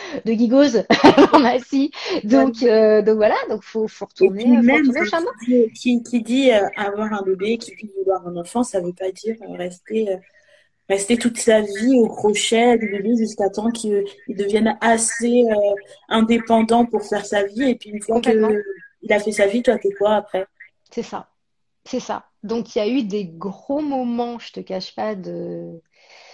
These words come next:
Speaker 1: de dépression, hein, des gros moments où j'avais, où j'avais pas le moral. Certaines journées où j'étais en train de me dire, « Mais dans quelle prison je me suis enfermée, quoi ? » C'est-à-dire que là, je suis seule avec bébé, je n'ai plus la force parce que je m'occupe de lui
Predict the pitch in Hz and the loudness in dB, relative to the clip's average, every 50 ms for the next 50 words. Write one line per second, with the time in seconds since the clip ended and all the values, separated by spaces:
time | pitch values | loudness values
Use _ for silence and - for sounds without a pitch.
0 | - - - _ _ - 170 180 170 175 170 - - 165 160 - 233 247 254 233 | -20 -20 -20 _ _ -10 -10 -8 -8 -8 -10 -10 -12 -14 -12 -12 -14 -14 -14 -14
1 | 208 202 196 196 190 - 180 190 190 190 185 180 185 190 202 196 185 175 175 170 | -14 -12 -12 -14 -14 -10 -8 -6 -6 -6 -6 -6 -8 -8 -8 -8 -8 -10 -10 -10
2 | 180 175 170 175 185 180 175 170 165 160 160 160 156 - 226 254 247 220 196 185 | -12 -12 -10 -10 -8 -8 -8 -10 -12 -12 -14 -14 -12 -6 -6 -6 -6 -6 -8 -8
3 | 175 175 185 214 220 - - - - 196 196 - 196 190 170 185 185 180 190 220 | -8 -8 -8 -8 -10 -12 -16 -16 -16 -14 -12 -8 -8 -8 -8 -8 -10 -10 -8 -10
4 | 220 214 - 180 175 - - 175 185 180 175 165 160 214 226 220 185 170 165 - | -10 -12 -14 -18 -18 -16 -12 -12 -10 -10 -10 -12 -12 -12 -12 -10 -10 -12 -12 -14
5 | 175 170 180 _ _ - 226 226 233 - _ - - - 220 220 214 190 208 214 | -16 -18 -18 _ _ -10 -10 -10 -10 -12 _ -20 -14 -10 -8 -8 -8 -10 -10 -16
6 | 226 233 - - 180 170 175 175 170 - - - 180 175 - _ _ _ - 247 | -16 -18 -18 -16 -14 -12 -12 -12 -12 -14 -18 -14 -14 -14 -14 _ _ _ -14 -14
7 | 240 - - - 226 208 214 214 208 220 _ - - 208 202 208 214 _ - - | -14 -14 -12 -12 -12 -10 -10 -12 -12 -14 _ -16 -14 -14 -14 -14 -16 _ -14 -12
8 | 196 180 175 208 190 - _ - 190 190 196 208 214 - - 202 196 - - - | -12 -10 -10 -12 -16 -16 _ -12 -10 -10 -10 -10 -12 -14 -14 -16 -16 -16 -18 -18
9 | 190 - - - 196 196 214 - 233 208 190 180 190 185 170 170 196 185 160 190 | -18 -18 -14 -14 -12 -12 -12 -14 -14 -14 -12 -10 -10 -10 -8 -8 -10 -8 -8 -8
10 | 190 208 233 - - 214 165 147 156 156 170 175 175 175 175 175 175 175 175 175 | -8 -8 -10 -12 -14 -16 -18 -18 -18 -16 -14 -12 -10 -10 -10 -10 -10 -10 -8 -10
11 | 175 - _ _ _ _ _ _ _ - 277 285 311 311 - - 196 190 190 - | -10 -12 _ _ _ _ _ _ _ -12 -10 -10 -10 -10 -10 -8 -8 -8 -10 -10
12 | - 233 220 214 - - _ 196 185 - - 185 180 175 175 175 180 185 208 - | -10 -10 -10 -10 -12 -20 _ -18 -18 -16 -14 -16 -14 -14 -12 -12 -12 -12 -14 -16
13 | _ - 233 196 185 180 175 190 196 190 196 208 208 214 | _ -16 -14 -14 -14 -14 -14 -12 -10 -10 -10 -12 -14 -18